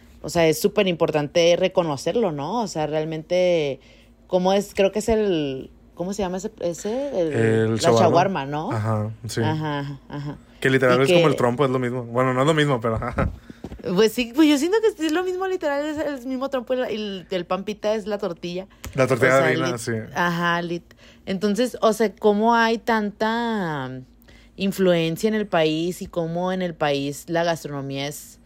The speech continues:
Speaker 1: súper, súper, súper importante, plebes. O sea, hay que pensarlo en eso de que también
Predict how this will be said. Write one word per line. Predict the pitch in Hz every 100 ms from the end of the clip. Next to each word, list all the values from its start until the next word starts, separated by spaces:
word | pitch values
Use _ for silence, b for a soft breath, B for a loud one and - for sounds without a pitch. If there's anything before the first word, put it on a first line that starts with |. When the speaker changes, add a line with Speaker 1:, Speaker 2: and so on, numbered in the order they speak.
| b b b -
Speaker 1:
súper, | - 185 170 156
súper, | 156 147
súper | 156 160 156
importante, | 143 147 147 147 170
plebes. | 202 196 196
O | 175
sea, | 160
hay | 147
que | 156
pensarlo | 160 175 170 160 165
en | 165 160
eso | 151 175
de | 170
que | 156
también | 147 139 139 143 143